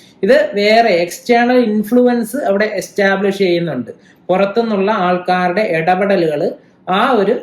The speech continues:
സെന്റൻസിൽ ആദ്യമായിട്ടാണ് വരുന്നതെന്ന് പറയുന്നത്. പത്താമത്തെ സെന്റൻസിൽ അങ്ങനെയുള്ള കാര്യങ്ങൾ കയറി വരുന്നുണ്ട്. പലരും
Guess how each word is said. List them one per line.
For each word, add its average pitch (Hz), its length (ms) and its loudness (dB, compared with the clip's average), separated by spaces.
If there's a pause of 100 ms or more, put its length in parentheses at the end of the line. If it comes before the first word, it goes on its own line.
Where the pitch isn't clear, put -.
സെന്റൻസിൽ 180 580 -2
ആദ്യമായിട്ടാണ് 180 840 0
വരുന്നതെന്ന് 180 400 0
പറയുന്നത്. 135 260 -4
പത്താമത്തെ 196 480 -2
സെന്റൻസിൽ 175 480 -4
അങ്ങനെയുള്ള 165 380 -2
കാര്യങ്ങൾ 156 380 -2
കയറി 175 260 0
വരുന്നുണ്ട്. 151 480 -4
പലരും 196 560 2